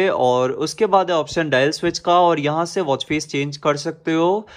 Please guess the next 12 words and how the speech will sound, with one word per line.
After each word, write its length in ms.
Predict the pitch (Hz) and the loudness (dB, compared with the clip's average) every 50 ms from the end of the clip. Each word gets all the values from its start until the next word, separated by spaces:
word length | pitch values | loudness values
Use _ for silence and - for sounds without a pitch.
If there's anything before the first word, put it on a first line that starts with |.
| - - _ _ | -20 -20 _ _
उसके 300 | 160 175 180 - - 226 | -2 -2 -2 0 0 0
बाद 240 | 196 208 202 202 180 | 2 4 2 2 2
ऑप्शन 320 | 156 143 143 - 180 160 | -2 -4 -4 -4 -4 -2
है 100 | 165 165 | -2 0
वाइब्रेशन, 760 | 151 139 127 127 127 131 147 156 147 147 - 165 151 151 151 151 | 2 2 2 2 0 0 -2 -4 -4 -4 -2 -2 -2 -2 -2 -2
लो 220 | 147 131 139 147 151 | -2 0 2 2 2
पावर 360 | 147 151 139 139 135 147 143 | 2 2 2 2 2 0 -2
मोड, 340 | 147 147 143 143 147 151 143 - - - | -2 -2 -2 -2 -2 -4 -4 -6 -4 -2
थिएटर 360 | 143 151 147 175 170 170 165 | 0 0 0 0 0 0 -2
मोड, 500 | 156 151 143 143 147 147 147 139 151 143 | -2 -4 -2 -2 0 -2 -2 -4 -8 -10
फोन 360 | - - 147 147 151 156 156 | -6 -2 -2 0 0 -2 -4
कॉल, 560 | 147 - 143 139 143 147 147 151 151 143 - | -2 0 2 4 4 4 2 2 -2 -4 -8